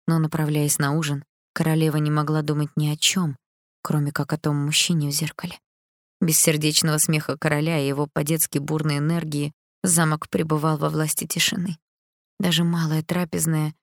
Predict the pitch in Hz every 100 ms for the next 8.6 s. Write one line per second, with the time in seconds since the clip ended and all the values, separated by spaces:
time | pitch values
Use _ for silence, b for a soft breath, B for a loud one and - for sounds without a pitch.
0 | _ _ - 202 175 170 165 156 165 160
1 | 156 - 165 - 165 170 165 160 180 196
2 | 185 170 156 156 - _ _ 180 - 185
3 | - 196 175 - _ _ _ _ _ _
4 | _ _ _ 220 196 190 180 160 160 160
5 | - 165 165 151 - _ _ _ _ _
6 | _ _ _ _ 170 160 156 170 170 -
7 | 160 190 165 160 170 - 170 160 160 160
8 | - 165 160 - -